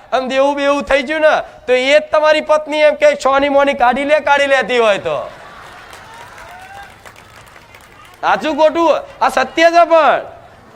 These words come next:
બધા માણસો સ્વાર્થી જ. <laughs> થાય કે નહીં? પણ એ ખાલી માં જ એવી હશે કે એનો દીકરો ગમે તેવો હશે ને,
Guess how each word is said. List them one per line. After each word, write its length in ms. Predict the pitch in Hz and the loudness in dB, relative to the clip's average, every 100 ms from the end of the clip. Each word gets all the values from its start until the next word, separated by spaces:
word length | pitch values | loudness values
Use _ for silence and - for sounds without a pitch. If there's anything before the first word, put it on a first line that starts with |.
| - - - - - - | -20 -20 -20 -20 -14 -4
બધા 380 | 220 160 294 | -2 0 0
માણસો 400 | 311 311 311 302 | 4 4 4 2
સ્વાર્થી 600 | 262 285 285 - 294 311 | 0 0 0 -2 -2 -2
જ. 60 | - - - - - - 196 196 185 | -4 -8 -20 -20 -20 -10 -6 -4 -4
<laughs> 1040 | - 208 202 202 196 185 - - - - | -4 -6 -6 -8 -8 -10 -14 -20 -20 -2
થાય 220 | 202 294 | 0 2
કે 80 | 302 | 0
નહીં? 320 | 330 359 208 - - - - - - - - - - - - - - - - - 208 220 214 - - - - - - - - - - _ - | -2 -2 -4 -8 -18 -20 -20 -20 -20 -20 -20 -20 -20 -20 -20 -20 -20 -20 -20 -20 -20 -20 -20 -20 -20 -20 -20 -20 -20 -20 -20 -20 -20 _ -10
પણ 160 | - 262 | -2 2
એ 160 | 277 302 | 2 0
ખાલી 340 | - 247 302 | 0 -2 -2
માં 280 | 262 254 311 | -2 0 2
જ 40 | |
એવી 320 | 311 294 285 269 | 0 -2 0 0
હશે 220 | 233 247 | 0 -2
કે 140 | 233 | 0
એનો 300 | 247 220 254 | 0 0 -2
દીકરો 360 | 233 226 262 277 | -2 -4 -4 -4
ગમે 440 | 170 170 190 311 | -6 -6 -4 -4
તેવો 360 | 311 294 262 240 | -2 0 2 2
હશે 180 | 220 254 | 0 -2
ને, 160 | 208 | -2